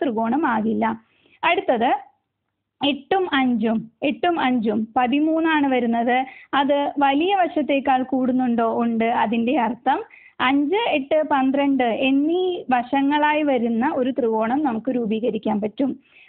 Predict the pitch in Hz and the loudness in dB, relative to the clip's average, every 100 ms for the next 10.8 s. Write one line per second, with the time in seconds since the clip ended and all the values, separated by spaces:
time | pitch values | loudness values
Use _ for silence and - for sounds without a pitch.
0 | - 247 254 247 285 277 233 - 262 262 | -4 0 2 2 0 0 -2 0 0 0
1 | 247 247 294 277 247 247 233 226 240 427 | 0 0 2 2 2 0 0 0 0 -2
2 | - - 285 349 - - 262 247 247 240 | -8 -4 0 0 -2 -2 0 0 0 0
3 | 254 247 494 277 247 - 269 269 254 233 | 0 -2 -2 0 -2 0 0 0 0 0
4 | 220 226 233 403 - 240 214 202 202 220 | 0 0 0 -2 -2 -2 0 0 0 0
5 | 226 247 254 _ _ - 262 269 254 262 | 0 -2 -6 _ _ -4 -2 0 0 0
6 | 269 285 294 311 247 254 247 269 254 247 | 0 0 2 2 0 0 0 0 0 0
7 | 247 285 277 285 294 294 349 320 247 233 | 0 0 0 2 0 0 0 0 0 0
8 | 226 247 254 339 330 302 285 262 247 262 | 0 -2 -2 -2 0 0 2 0 -2 -2
9 | 233 233 233 226 240 - 269 254 262 247 | 0 0 0 -2 -4 -4 0 0 0 0
10 | 254 226 233 381 320 220 214 | 0 0 -2 -2 -2 -2 -2